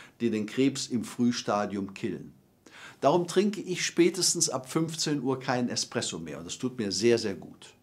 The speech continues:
Sprechen wir noch über Alkohol. Alkohol wirkt wie ein Sedativum, also ein Beruhigungsmittel.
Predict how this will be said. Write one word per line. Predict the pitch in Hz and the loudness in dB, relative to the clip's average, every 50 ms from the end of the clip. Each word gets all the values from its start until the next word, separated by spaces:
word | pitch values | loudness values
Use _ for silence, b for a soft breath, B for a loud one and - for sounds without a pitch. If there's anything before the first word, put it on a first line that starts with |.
| _ _ | _ _
Sprechen | - - 135 147 127 135 | -2 4 4 4 6 6
wir | 135 127 | 6 6
noch | 135 135 127 | 6 6 4
über | 123 120 123 - | 6 4 6 8
Alkohol. | 147 160 160 160 143 98 85 78 69 - B B B B B B B | 10 8 8 8 4 -4 -6 -8 -10 -12 B B B B B B B
Alkohol | - 139 185 220 226 - 185 135 131 143 165 196 190 B B B | 8 10 10 10 10 8 4 4 8 10 10 10 8 B B B
wirkt | - 127 135 165 190 208 190 - - - 143 | -2 6 10 10 10 10 10 4 -4 -8 -6
wie | 151 170 170 | 0 2 2
ein | 135 135 143 151 147 135 - 117 | 2 4 2 2 2 0 -2 -2
Sedativum, | 104 123 143 147 143 139 135 139 - - 170 160 135 120 101 90 87 | 0 2 2 4 4 4 2 2 -2 -4 -4 -2 0 0 -2 -2 -4
also | 87 107 104 101 | -6 -6 -4 -4
ein | 101 110 104 | -4 -2 -2
Beruhigungsmittel. | 107 104 135 143 131 120 113 101 - - - 90 85 - - - | 2 6 8 8 8 8 4 2 -2 -4 -8 -10 -12 -12 -14 -18